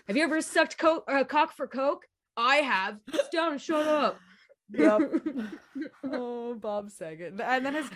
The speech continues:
Speaker 1: Fucking
Speaker 2: because
Speaker 1: love Bob
Speaker 2: he
Speaker 1: Saget. I, I watched mo-, like, hi-, like, videos of his, like,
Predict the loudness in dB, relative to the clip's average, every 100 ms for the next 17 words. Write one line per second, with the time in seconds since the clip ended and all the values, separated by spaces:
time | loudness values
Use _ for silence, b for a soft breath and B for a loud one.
0 | 0 2 6 8 8 6 4 2 2 4
1 | 6 4 2 b 2 4 8 6 4 -2
2 | -4 0 0 -2 -4 2 2 2 0 0
3 | 2 2 0 -6 -4 -4 -4 -12 -2 -2
4 | -2